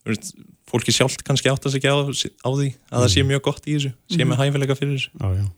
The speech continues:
Speaker 2: hefur ekki samanburðinn.
Speaker 1: Einmitt.
Speaker 2: En, eh, þú segir að það er verið að mynda landslið. K-, hvaða lönd eru best í haki?
Speaker 1: Eh, í fyrra þá vann Danmörk, þannig að eins og er, er Danmörk besta liðið,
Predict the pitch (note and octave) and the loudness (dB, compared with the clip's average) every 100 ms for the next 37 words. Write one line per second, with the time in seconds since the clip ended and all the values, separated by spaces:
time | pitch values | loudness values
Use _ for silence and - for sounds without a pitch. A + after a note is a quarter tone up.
0 | _ A2+ G#2+ G2+ A2 C3 B2+ G#2 F#2+ F2 | _ 2 4 4 4 4 4 4 4 2
1 | - _ _ _ - - - A#2+ A#2+ - | -2 _ _ _ -20 -20 0 0 0 -6
2 | _ _ _ B2 A#2 A#2+ B2 B2 B2 B2 | _ _ _ 6 8 8 8 6 6 4
3 | A#2+ - - C#3 C3 B2+ A#2+ B2+ B2 A#2+ | 2 -2 -6 -2 2 2 4 4 4 4
4 | A#2 A#2 B2 A#2+ A2+ C3 C#3 - G#2+ A2+ | 4 4 4 2 2 4 4 2 2 0
5 | - - - - D3 D3+ C#3 B2+ B2 B2+ | -2 -12 -14 -2 0 2 2 2 0 2
6 | C#3 D3 - C3+ A#2+ G#2+ D3 - - - | 4 2 2 0 0 2 0 0 0 0
7 | G2+ F#2+ - A2+ A2+ - - _ _ _ | 2 2 0 0 0 -2 -12 _ _ _
8 | _ A#2+ A#2+ A#2 - - _ _ - A#2+ | _ 0 2 2 -2 -12 _ _ -2 4
9 | E3 D#3 B2 A2+ C3 B2 - - _ _ | 4 4 0 2 0 0 -4 -12 _ _
10 | _ - C3 C3+ B2+ A2+ G#2+ - - - | _ 0 2 4 2 2 0 -4 -16 -20
11 | _ _ - G#2 A2 G#2+ B2+ - A#2+ A2 | _ _ -2 2 2 2 2 4 4 4
12 | A#2 - A#2+ B2 A2+ - A#2 - A2+ G#2+ | 0 -2 -4 -2 -4 -4 -6 -2 -2 0
13 | A#2 | -4